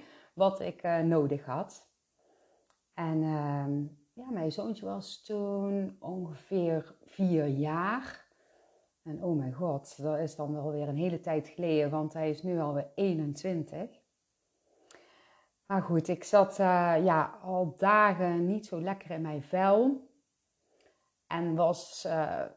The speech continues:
weer eens flink bezig geweest om over mijn eigen grenzen heen te walsen. Daar was ik heel goed in. Nu heb ik, eh, daar iets meer balans, eh, in gepakt.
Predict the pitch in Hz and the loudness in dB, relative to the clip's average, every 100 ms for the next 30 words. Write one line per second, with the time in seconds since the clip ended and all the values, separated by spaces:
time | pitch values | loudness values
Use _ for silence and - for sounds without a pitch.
0 | _ 156 156 165 147 - - 277 285 277 | _ -4 -2 0 -2 -6 -4 4 6 6
1 | 262 - - - 202 285 302 294 - 277 | 4 -8 -6 6 8 10 8 4 -2 0
2 | 254 262 302 320 - - - 196 - 196 | 2 4 2 0 -6 -12 -8 -6 -4 -2
3 | 196 180 180 - 190 185 185 156 - 160 | -2 -2 -6 -4 2 2 2 0 -2 6
4 | 202 262 196 160 160 156 151 147 151 139 | 8 8 8 6 8 10 10 6 2 4
5 | 123 127 - - 92 - _ _ _ _ | 4 2 -2 -4 -4 -6 _ _ _ _
6 | _ _ - 170 170 196 254 349 392 392 | _ _ 0 0 4 8 10 10 6 2
7 | 381 370 311 - 190 156 113 127 127 - | 2 4 4 6 4 2 -2 -4 -8 -12
8 | _ _ _ _ _ _ - 392 349 254 | _ _ _ _ _ _ 0 2 2 4
9 | 214 214 190 190 190 - 165 165 165 170 | 10 10 10 4 2 -6 -4 -2 0 2
10 | 180 - 196 185 - 156 170 160 151 139 | 0 0 -2 -2 -4 0 2 4 2 2
11 | 131 143 147 - 131 131 131 - 139 156 | 2 0 -2 -2 0 2 -2 -4 2 2
12 | 143 143 165 214 - - | 2 -2 0 0 -2 -18